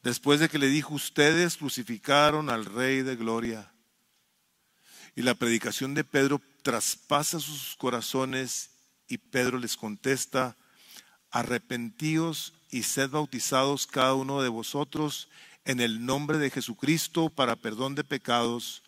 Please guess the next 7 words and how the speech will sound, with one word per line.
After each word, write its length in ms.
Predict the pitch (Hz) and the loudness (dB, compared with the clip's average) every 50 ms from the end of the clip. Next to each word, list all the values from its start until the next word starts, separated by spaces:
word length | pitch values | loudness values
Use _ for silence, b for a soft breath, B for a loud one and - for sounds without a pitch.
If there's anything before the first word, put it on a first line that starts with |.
| b b b b b b b b b _ _ | b b b b b b b b b _ _
y 120 | - 120 117 | -10 -8 -6
recibiréis 720 | 107 117 107 - - 123 113 113 107 113 120 117 110 - 139 | -4 -4 -4 -4 -2 -2 -2 -2 0 0 -2 -2 -2 -2 -4
el 180 | 127 123 117 | -4 -6 -4
don 240 | 117 123 117 113 113 | -2 -2 -2 -2 -2
del 140 | 110 110 104 | -6 -8 -8
Espíritu 440 | 101 - - - 120 113 107 - 113 | -10 -10 -10 -8 -8 -8 -8 -8 -8
Santo". 420 | - - 101 95 101 - - | -8 -8 -10 -12 -16 -18 -20